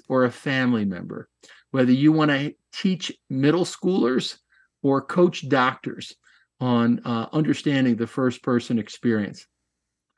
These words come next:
nami just got a thirty million dollar grant from Mackenzie Scott. So that means we're gonna be around for a long time. But even before then,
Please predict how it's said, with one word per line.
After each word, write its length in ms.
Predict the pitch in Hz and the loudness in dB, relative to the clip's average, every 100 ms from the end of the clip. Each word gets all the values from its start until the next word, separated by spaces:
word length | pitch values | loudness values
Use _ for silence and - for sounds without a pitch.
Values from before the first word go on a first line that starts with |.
| _ _ _ 147 | _ _ _ 2
nami 260 | 151 160 | 4 4
just 200 | 151 151 | 2 2
got 140 | 170 175 | 4 2
a 60 | |
thirty 380 | - 170 156 143 | 2 2 4 2
million 380 | 135 147 160 156 | 0 0 0 0
dollar 280 | 151 151 147 | 2 2 0
grant 340 | 147 147 - | -2 -4 -4
from 300 | - 127 120 120 | -4 -2 -2 -2
Mackenzie 500 | 123 - 139 - - | -4 0 -2 0 -4
Scott. 640 | - - 139 - - - _ _ - _ _ | -4 -4 -2 -2 -8 -20 _ _ -20 _ _
So 160 | 170 | 2
that 180 | 180 208 | 4 4
means 180 | 214 - | 2 2
we're 100 | 175 | 0
gonna 200 | 185 175 | 0 2
be 140 | 170 | 4
around 360 | 160 156 160 156 | 4 4 2 -2
for 180 | - 135 | -2 0
a 40 | |
long 280 | 123 117 113 | 0 0 -2
time. 320 | - 117 110 | -4 -4 -4
But 120 | 117 175 | 0 0
even 240 | 208 214 | 2 0
before 420 | 185 - 175 156 | -2 0 2 4
then, 280 | 143 107 | 4 0